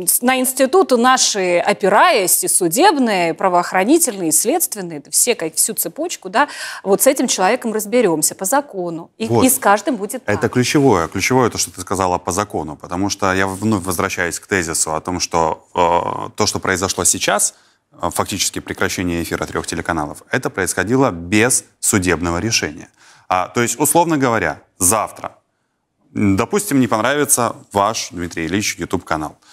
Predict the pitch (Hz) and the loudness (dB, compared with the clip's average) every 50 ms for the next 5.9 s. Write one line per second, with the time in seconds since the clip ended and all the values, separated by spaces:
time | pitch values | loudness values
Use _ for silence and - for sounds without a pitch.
0 | - - - _ - - 85 82 - - - - 95 98 117 135 131 - 120 107 | -20 -20 -20 _ -2 0 0 0 0 -2 -4 -4 -2 0 0 0 0 0 -2 -2
1 | 101 - - _ _ _ - 98 - - 101 - - - 90 98 101 - 95 90 | -4 -8 -16 _ _ _ -4 -4 -2 -2 -4 -4 -2 0 0 0 0 0 0 0
2 | 85 80 80 73 71 - - 139 165 202 202 170 - 139 127 139 147 147 131 - | 0 0 0 0 0 -2 -2 0 2 4 4 4 4 2 0 0 0 0 0 0
3 | - 101 90 - 101 95 113 104 120 110 - 101 95 92 85 76 76 73 76 - | -2 -2 -4 -6 -4 -4 -2 -2 -2 -2 -2 -2 -2 -2 -2 -4 -6 -8 -8 -4
4 | - 113 101 127 120 123 151 175 175 151 113 95 - 123 127 113 101 101 - - | -2 -2 0 0 0 0 2 2 4 4 2 2 0 2 2 4 4 2 2 -2
5 | - - 92 90 82 - - 82 76 82 87 85 82 73 76 73 71 | -2 -4 -6 -4 -4 -2 -4 -4 -2 2 2 2 2 0 -2 -8 -10